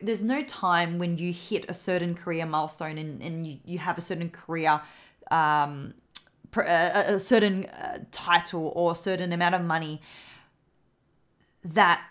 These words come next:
suddenly, as soon as you hit that, other people in your life are like, "Wow, like, you are amazing. Can I be friends with you? Like, we like you so much."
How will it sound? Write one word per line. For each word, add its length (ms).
suddenly, 580
as 120
soon 200
as 120
you 100
hit 260
that, 320
other 180
people 340
in 180
your 100
life 320
are 60
like, 200
"Wow, 720
like, 260
you 200
are 120
amazing. 680
Can 120
I 60
be 120
friends 560
with 140
you? 300
Like, 340
we 180
like 420
you 140
so 300
much." 400